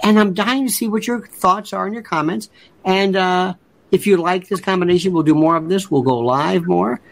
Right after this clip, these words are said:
uh, and we'll do this. In any event, uh, thank you so much. And don't forget, my friends, uh, uh, as we always say, uh, well, what do we always say?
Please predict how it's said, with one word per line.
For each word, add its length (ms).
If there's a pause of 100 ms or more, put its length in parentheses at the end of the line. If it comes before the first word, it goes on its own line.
(240)
uh, 460 (100)
and 80
we'll 120
do 120
this. 220 (260)
In 100
any 180
event, 320
uh, 300
thank 200
you 60
so 120
much. 280
And 80
don't 140
forget, 300
my 200
friends, 380
uh, 260 (360)
uh, 300
as 160
we 140
always 300
say, 380
uh, 380 (320)
well, 100
what 160
do 120
we 260
always 280
say? 240